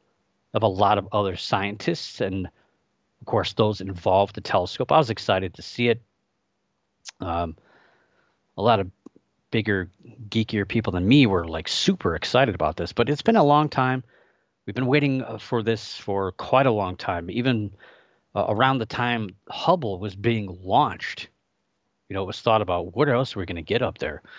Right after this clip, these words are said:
And, of course, Hubble had all sorts of problems. We thought that, uh, it wasn't even gonna be able to do anything. Everything was blurry up there. We had to go up there and wipe the lens. Well, not really. We had to, um, kind of adjust things and add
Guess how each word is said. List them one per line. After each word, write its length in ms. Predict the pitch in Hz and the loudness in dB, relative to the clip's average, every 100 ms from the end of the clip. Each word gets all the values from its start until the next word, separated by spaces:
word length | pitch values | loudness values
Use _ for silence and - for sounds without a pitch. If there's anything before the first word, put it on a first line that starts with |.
| - - - - _ - | -20 -20 -20 -20 _ -6
And, 180 | 95 | -4
of 60 | 95 | -4
course, 320 | - 107 101 | 0 2 2
Hubble 260 | - 107 104 | 4 4 4
had 180 | 107 95 | 4 4
all 220 | 104 104 | 2 0
sorts 340 | - 104 101 | 0 -2 -2
of 80 | 90 | -4
problems. 560 | - 104 101 98 98 - | 2 4 4 0 -6 -8
We 80 | 90 | -4
thought 320 | - 92 - | 0 0 0
that, 360 | 90 87 - 104 | -4 -4 -6 -6
uh, 100 | 110 | -4
it 80 | 101 | 0
wasn't 280 | 113 104 98 | 2 2 -2
even 100 | 101 | -2
gonna 140 | 95 | -2
be 140 | 87 98 | 2 0
able 140 | 87 | 0
to 60 | 82 | 0
do 220 | 110 147 | 4 6
anything. 380 | 135 - 131 120 | 4 2 2 2
Everything 240 | 95 104 | 0 -2
was 140 | 90 | -2
blurry 500 | 82 104 117 123 123 | -2 2 4 4 2
up 120 | 120 117 | 0 0
there. 300 | 123 120 117 - - - _ | 0 0 -6 -18 -20 -20 _
We 60 | 110 | -2
had 60 | 107 | 0
to 80 | |
go 180 | 107 104 | 0 -2
up 100 | 101 | 0
there 120 | 107 | -2
and 120 | 92 87 | -2 0
wipe 220 | 98 98 | 0 0
the 80 | 87 | -2
lens. 640 | 98 113 113 117 - - _ _ _ _ _ _ _ | 2 4 2 -2 -6 -16 _ _ _ _ _ _ _
Well, 100 | 87 | -4
not 160 | 85 | -4
really. 340 | 85 80 82 - _ _ _ _ _ | -4 -6 -6 -10 _ _ _ _ _
We 120 | 95 85 | -6 0
had 260 | 92 82 | 0 0
to, 380 | - 95 82 85 | -6 -8 -4 -2
um, 220 | 80 78 - _ _ _ _ _ _ _ _ _ - _ _ _ | -2 -4 -14 _ _ _ _ _ _ _ _ _ -20 _ _ _
kind 160 | 156 | 4
of 60 | 139 | 4
adjust 340 | 95 101 92 | 2 -2 -4
things 260 | - 90 85 | -6 -8 -8
and 100 | 87 | -6
add 220 | 98 95 | 0 0